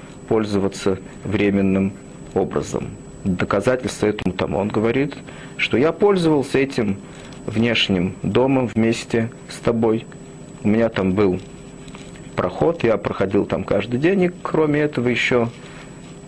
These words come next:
были у меня там всякие разные <clears throat> дела в этом доме. Теперь что мы видим? Несмотря на то, что есть хазока, у этой хазоки есть сомнение.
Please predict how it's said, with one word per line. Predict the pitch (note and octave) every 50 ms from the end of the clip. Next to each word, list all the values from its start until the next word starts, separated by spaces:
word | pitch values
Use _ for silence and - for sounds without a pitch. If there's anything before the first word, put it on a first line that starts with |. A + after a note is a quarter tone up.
| - - - - -
были | - A2+ A#2 A2+ G#2+ G#2+
у | G#2
меня | G2+ G2 G2+ G2
там | - - F#2 F2+
всякие | - - G#2+ G2+ F#2 - - F#2
разные | F#2 F#2 F#2 F#2 F#2 F#2+ F2+ F2+ F2+ F2 G2 - - - - - - - - - - - - - - - - - - - - - -
<clears throat> | - C3 A#2+ G#2+ G#2+ - - - - - - - - - - - - - - -
дела | - F#2+ G2+ G2 F#2+ G2 F#2+ F#2+ - -
в | G2 G2+
этом | F#2+ - - G2+ F#2 - - - - -
доме. | G2+ G#2+ F2+ - - - - - - - - - - - - - - - - - - - - - - - - - - - - - - - - - - - - - -
Теперь | - - - - A#2 A2+ -
что | - - - B2 A#2+ B2 A2+ A#2+ - - - - - - - - - - - - - - - - - - - - - -
мы | G2+ G2+
видим? | F#2+ E2 D#2+ - - G2+ G#2 A#2+ C#3 D3 - - - - - - -
Несмотря | - - - E2 G#2 A2+ B2+ B2+
на | B2 A2
то, | G2 - A#2
что | G#2+ - - - - F2+ D#2 C2+ - - - - -
есть | G#2 G#2+ G#2 - -
хазока, | - - C#2+ D2+ E2 C2 - - - C#3+ E3 E3+ - - - - -
у | -
этой | B2+ - - C#3+
хазоки | - C#3+ B2 D#3 F3 E3+ - C3
есть | C#3 D3 C#3 -
сомнение. | - - D3 C3 C3 B2 F#2+ D2 - - - - - -